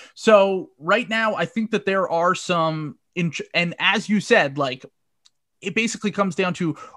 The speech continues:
are they moving the needle so far?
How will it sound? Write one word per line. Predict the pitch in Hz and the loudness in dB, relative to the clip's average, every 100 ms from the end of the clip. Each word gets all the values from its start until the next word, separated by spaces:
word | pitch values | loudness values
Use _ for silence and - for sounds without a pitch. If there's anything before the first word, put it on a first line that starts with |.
| _ - | _ 2
are | 180 214 | 4 6
they | 214 | 6
moving | 202 214 208 | 6 4 2
the | 190 | 0
needle | 190 190 170 | -2 0 0
so | 151 - 202 175 | 0 0 2 2
far? | 170 175 165 147 135 135 143 | 2 4 6 6 4 0 -6